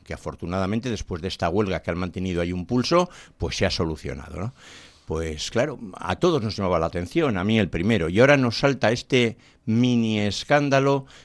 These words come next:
de que al parecer en Guipúzcoa una de las personas a las que, eh, presuntamente se ha adjudicado, eh, pues era parte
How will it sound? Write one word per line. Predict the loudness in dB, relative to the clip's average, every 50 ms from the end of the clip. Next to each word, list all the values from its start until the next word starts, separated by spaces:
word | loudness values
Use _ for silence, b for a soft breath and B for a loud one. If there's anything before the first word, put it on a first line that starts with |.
| B B
de | -2 -2 0
que | 2
al | 0 0 0
parecer | 0 -2 0 2 2 2
en | 4 4 2
Guipúzcoa | 2 0 0 0 -2 -2 -2 -2 -2 2 4 4 6
una | 6 6 4 4 4
de | 4 4
las | 2 0 0
personas | 0 2 2 2 2 0 0 2 4 6 6 6 4 2 2 2 2
a | 2
las | 4 4 2 0 -2
que, | -8 -2 0 0 0 0 -4 B B B B B B
eh, | -8 -6 -6 -8 -10 -14 -14 -6 -2
presuntamente | 0 2 2 4 6 6 6 8 8 8 8 8 4 4 2 0
se | 2 6 6 6
ha | 6
adjudicado, | 6 4 0 -6 -2 0 2 4 4 2 2 4 8 8 10 10 8 6 4 -2 -4 B B B B B B B
eh, | -8 -6 -6
pues | -6 -6 -8 -8 -6 -8 -8 -8 -10 -12 -12 -8
era | -2 0 2 2 2 2
parte | 4 6 6 6 6 4 0 -4 -8 -8 -8 -10